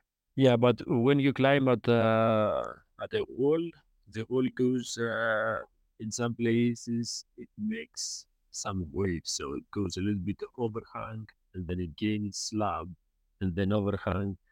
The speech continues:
So at this overhang, uh, places, they, they were using a lot of bolts, because back at that time,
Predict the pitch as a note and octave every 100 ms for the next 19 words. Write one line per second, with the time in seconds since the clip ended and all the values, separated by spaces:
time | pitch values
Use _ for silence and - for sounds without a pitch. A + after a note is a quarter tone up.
0 | _ _ - G2 F2+ E2+ - G#2+ F#2 A2
1 | A#2 G#2+ A2 - G#2 F#2+ F#2+ - _ _
2 | _ _ _ _ _ _ _ F#2 F2+ F2
3 | F2 E2+ E2+ F2 F2 - _ - A2+ A#2
4 | B2+ B2 - G2+ G2 G2+ G2 F#2+ - _
5 | _ _ _ _ _ _ _ _ _ _
6 | _ _ _ B2 A#2+ A#2+ A#2 A2+ B2+ A#2
7 | A2+ A2+ G#2+ A2+ G2+ F2+ D#2+ E2+ D#2 -
8 | F#2+ G#2 G#2 - - _ _ _ _ -
9 | A2 G2 A#2 A2+ G2 G#2 - A#2+ B2 B2
10 | A#2